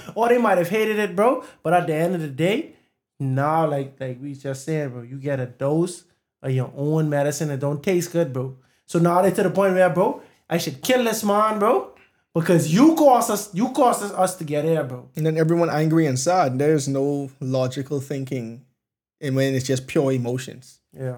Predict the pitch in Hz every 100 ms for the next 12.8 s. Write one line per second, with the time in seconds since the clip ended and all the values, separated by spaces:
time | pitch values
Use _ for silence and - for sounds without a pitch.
0 | 135 139 139 151 165 143 131 135 143 151
1 | 156 147 151 156 143 131 139 143 170 160
2 | 143 147 160 143 - 151 147 147 110 -
3 | _ 160 135 - _ - _ - 143 190
4 | 208 - 160 233 233 220 214 254 226 156
5 | 147 277 262 285 285 254 311 466 277 147
6 | - - - 165 - 196 190 170 202 277
7 | 202 196 175 - 240 202 277 359 339 233
8 | 185 185 170 170 190 214 208 190 202 233
9 | 175 - - _ _ _ _ _ - 180
10 | 165 - _ _ _ 151 165 165 151 139
11 | 175 160 165 208 247 254 - 233 156 196
12 | 220 185 165 170 170 160 143 113